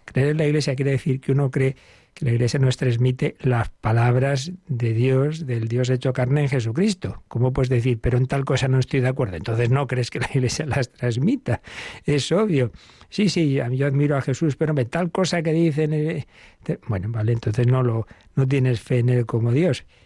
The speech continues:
"El que no está conmigo está contra mí", porque esa es la segunda parte. Que en esto no, no hay neutralidad. En los partidos de fútbol puede ser uno X dos.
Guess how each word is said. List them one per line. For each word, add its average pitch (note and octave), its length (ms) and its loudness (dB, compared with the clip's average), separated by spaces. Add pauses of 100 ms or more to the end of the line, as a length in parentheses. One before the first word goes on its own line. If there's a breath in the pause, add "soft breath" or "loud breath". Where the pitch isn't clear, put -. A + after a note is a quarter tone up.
(160 soft breath)
"El A#2+ 240 0
que A#2+ 140 -4
no B2+ 100 2
está C#3 300 -2
conmigo D3 400 2
está E3+ 300 -2
contra C3 500 0
mí", F#3 160 4
porque C#3 320 -4
esa E3+ 140 -2
es E3 60 0
la B2+ 120 0
segunda A#2 380 0
parte. - 360 -8 (560 soft breath)
Que B2 120 0
en B2 100 4
esto D3+ 320 0
no, C3+ 400 2
no B2+ 120 -2
hay C3 100 2
neutralidad. A#2 800 0 (100)
En B2 140 -2
los A2 180 -2
partidos C3+ 640 0
de C#3 80 0
fútbol D3 380 0
puede C3+ 240 0
ser C#3 200 -2
uno F3 380 2
X D3 400 -2
dos. G#2+ 260 -4